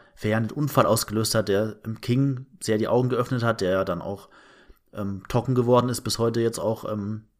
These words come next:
und, äh, diese Alkohol-, dieser Alkoholismus spielt im Film aber tatsächlich gar nicht so eine große Rolle. Das kann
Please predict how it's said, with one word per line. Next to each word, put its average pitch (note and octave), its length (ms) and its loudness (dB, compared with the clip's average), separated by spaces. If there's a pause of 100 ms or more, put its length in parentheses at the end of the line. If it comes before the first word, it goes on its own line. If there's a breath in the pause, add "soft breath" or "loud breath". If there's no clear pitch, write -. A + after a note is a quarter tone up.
(300)
und, G#2 300 -6
äh, G#2 100 -8
diese B2 320 0
Alkohol-, C3+ 720 4
dieser A2+ 240 -2
Alkoholismus B2+ 520 0
spielt C#3 240 -4
im B2+ 100 -4
Film D3+ 200 -2
aber B2 240 2
tatsächlich A#2+ 440 -4
gar A#2 120 2
nicht B2+ 140 2
so B2+ 80 -4
eine A2+ 120 -2
große A2+ 300 -4
Rolle. A2+ 220 2
Das G#2+ 180 -4
kann B2+ 280 2